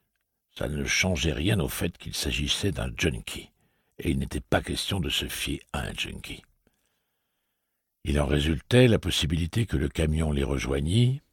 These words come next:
que sa vitre s'abaissât pour laisser dépasser la gueule d'une arme automatique,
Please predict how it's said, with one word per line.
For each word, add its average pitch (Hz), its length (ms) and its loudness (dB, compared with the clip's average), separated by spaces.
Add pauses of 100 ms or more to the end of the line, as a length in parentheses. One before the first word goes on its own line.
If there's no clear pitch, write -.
(340)
que 58 120 -4
sa - 180 0
vitre 73 340 -4
s'abaissât 69 800 0
pour - 160 -8
laisser 65 260 -2
dépasser 73 540 0
la 60 140 -2
gueule 73 280 0
d'une 67 180 -4
arme 76 180 0
automatique, 69 680 -4